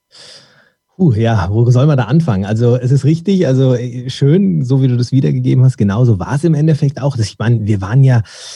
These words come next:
ja, eine Familie von vielen, vielen, vielen anderen, äh, Gleichgesinnten auch, die eben genau in dieser Zeit dann in Deutschland, äh, waren. Meine Eltern, ähm, waren, vielleicht muss ich da sogar noch so einen Ticken ausholen, was, äh, also mein Vater ist erstmal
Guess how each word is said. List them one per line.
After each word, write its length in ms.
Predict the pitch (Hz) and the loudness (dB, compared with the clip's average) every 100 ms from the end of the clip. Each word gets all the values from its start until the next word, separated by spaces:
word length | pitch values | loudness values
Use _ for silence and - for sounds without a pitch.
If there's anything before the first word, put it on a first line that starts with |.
| - - - _ _ - | -18 -20 -20 _ _ -8
ja, 120 | 101 | -4
eine 140 | 123 123 | 0 0
Familie 520 | - 117 139 156 139 | 2 2 4 4 2
von 240 | 131 123 | 2 2
vielen, 440 | 120 - 202 247 175 | 2 0 2 2 2
vielen, 300 | 170 160 143 | 2 2 0
vielen 460 | - 143 165 - | 0 0 2 0
anderen, 580 | - 127 160 151 147 143 | 0 2 2 4 4 4
äh, 340 | 135 120 123 131 | 2 -4 -6 -2
Gleichgesinnten 800 | 120 104 160 - 123 127 123 113 | -2 0 -2 0 2 2 2 0
auch, 380 | - 104 156 | -2 -2 -2
die 180 | - 131 | -2 -2
eben 200 | 127 127 | 2 2
genau 240 | 117 110 120 | 2 2 2
in 100 | 113 | 2
dieser 240 | 123 120 | 0 -2
Zeit 300 | - 110 127 | -4 -6 -2
dann 180 | 120 117 | 0 0
in 120 | 107 | 0
Deutschland, 600 | 104 120 - 113 104 101 | 0 -2 -2 -2 0 0
äh, 160 | 110 90 | -4 -4
waren. 460 | 87 107 165 160 147 | -4 0 2 2 2
Meine 320 | 120 117 107 | 0 0 0
Eltern, 720 | 113 139 147 143 143 135 120 123 | -2 -2 2 4 4 4 2 -2
ähm, 720 | 120 120 120 120 117 135 131 107 | -2 2 4 4 2 -2 -8 -4
waren, 800 | 101 110 131 127 131 131 127 110 - | -2 0 2 2 4 4 4 2 -6
vielleicht 460 | - - - 131 165 | -20 -10 -6 -2 0
muss 120 | 160 | 0
ich 100 | 196 | 0
da 100 | 160 | 0
sogar 180 | 147 143 | 2 2
noch 120 | 139 | 2
so 100 | 143 | 2
einen 140 | 139 | 2
Ticken 260 | - 220 170 | 0 -2 -2
ausholen, 640 | 143 175 175 151 151 147 | -2 -2 0 0 2 2
was, 360 | 127 127 - - | 0 -2 -8 -8
äh, 320 | 147 131 127 120 120 _ - - - - | -2 0 -2 -4 -14 _ -20 -20 -20 -6
also 140 | 127 | 0
mein 140 | 135 | 2
Vater 260 | 135 156 170 | 2 0 -2
ist 140 | 143 | -2
erstmal 480 | - 147 160 143 143 | -2 -4 0 2 2